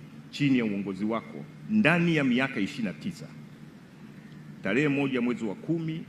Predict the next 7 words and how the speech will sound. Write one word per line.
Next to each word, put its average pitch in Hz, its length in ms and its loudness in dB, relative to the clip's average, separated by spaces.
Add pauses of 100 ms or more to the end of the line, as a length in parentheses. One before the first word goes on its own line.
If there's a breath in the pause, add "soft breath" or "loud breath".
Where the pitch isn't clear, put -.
serikali 104 580 -4
yako 104 380 -6 (280)
uliruhusu 95 840 -2 (140)
mabasi 95 440 -4
yaanze 85 200 -6
kutembea 87 380 -6
usiku, 147 480 -4